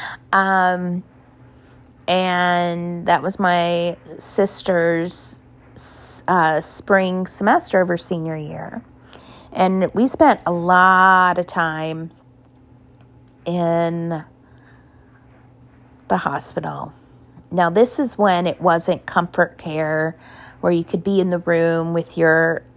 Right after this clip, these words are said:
family member. This was when, um, you wouldn't be in this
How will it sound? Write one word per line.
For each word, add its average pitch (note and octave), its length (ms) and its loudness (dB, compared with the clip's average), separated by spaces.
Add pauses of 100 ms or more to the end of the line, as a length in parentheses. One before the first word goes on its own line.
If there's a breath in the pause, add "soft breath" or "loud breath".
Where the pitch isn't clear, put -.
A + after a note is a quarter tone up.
family E3 400 -4
member. D#3+ 600 -4
This G3 300 -2
was F#3 300 0
when, E3 640 -2 (1080 loud breath)
um, E3 760 2 (760 loud breath)
you F3+ 180 -2
wouldn't E3+ 360 0
be F#3+ 140 -2
in E3+ 80 -4
this - 420 -6